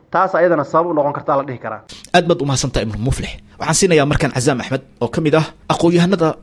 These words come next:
Speaker 2: ku nool magaalada Muqdisho. Isla su'aashii hore mid ka ag dhow ayaan ku weydiinayaa,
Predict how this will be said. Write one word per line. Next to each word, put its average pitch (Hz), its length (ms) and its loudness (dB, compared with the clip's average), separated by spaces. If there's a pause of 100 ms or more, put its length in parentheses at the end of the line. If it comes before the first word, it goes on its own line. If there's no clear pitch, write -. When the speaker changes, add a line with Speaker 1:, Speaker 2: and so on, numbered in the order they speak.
(140)
Speaker 2:
ku 190 100 4
nool 143 180 0
magaalada 117 380 -2
Muqdisho. 110 420 -2 (240)
Isla - 220 2
su'aashii 208 480 4 (100)
hore 147 160 2 (140)
mid 214 180 -2
ka - 140 -2
ag 143 80 -2 (140)
dhow 135 100 2 (340)
ayaan 135 180 2
ku 135 120 -2
weydiinayaa, 117 480 2